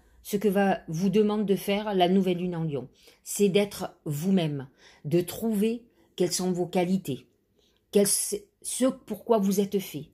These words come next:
qu'est-ce que votre âme désire profondément faire. C'est le moment de, d'oser aller vers, euh, vos désirs, vos rêves d'enfance. Souvent, on fait un métier, on s'ennuie,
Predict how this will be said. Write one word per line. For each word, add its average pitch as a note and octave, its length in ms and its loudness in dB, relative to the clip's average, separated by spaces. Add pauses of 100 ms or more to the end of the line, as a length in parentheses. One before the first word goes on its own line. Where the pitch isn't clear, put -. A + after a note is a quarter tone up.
(400)
qu'est-ce A#3+ 200 2
que A#3+ 80 2
votre G#3+ 460 -2
âme A3+ 260 0
désire F#3+ 540 0
profondément F#3 720 -2
faire. D3 420 -6 (540)
C'est - 160 0
le A3+ 100 6
moment A3+ 300 4
de, F#3 380 0 (200)
d'oser G3 680 2 (540)
aller A3 360 4
vers, F3+ 400 -2
euh, D#3+ 120 0 (320)
vos E3 220 4
désirs, F3 640 0
vos E3 260 2
rêves F#3+ 360 2
d'enfance. F#3+ 600 -2 (1120)
Souvent, G#3+ 460 2
on G3 120 2
fait F#3+ 180 0
un F#3+ 100 4
métier, G3+ 400 2
on G3 100 4
s'ennuie, G3+ 580 0